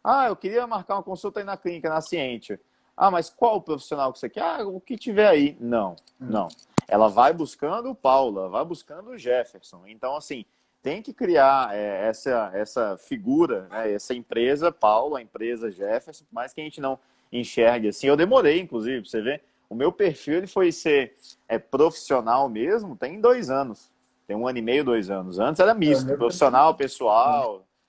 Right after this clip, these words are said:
Speaker 1: Agora que eu, não, vou, vai ser o profissional. E aí,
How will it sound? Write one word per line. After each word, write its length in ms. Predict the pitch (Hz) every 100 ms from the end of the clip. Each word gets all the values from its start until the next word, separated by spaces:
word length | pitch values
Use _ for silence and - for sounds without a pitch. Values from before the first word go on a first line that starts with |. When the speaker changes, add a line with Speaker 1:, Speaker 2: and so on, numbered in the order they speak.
| _
Speaker 1:
Agora 480 | - 117 110 131 180
que 440 | - 202 202 190
eu, 260 | 170 156 156
não, 260 | 143 143 110
vou, 500 | 90 113 156 196 185
vai 200 | 110 117
ser 140 | 123 143
o 60 | 143
profissional. 760 | 165 151 - 175 123 98 90
E 100 | 98
aí, 360 | 104 104 110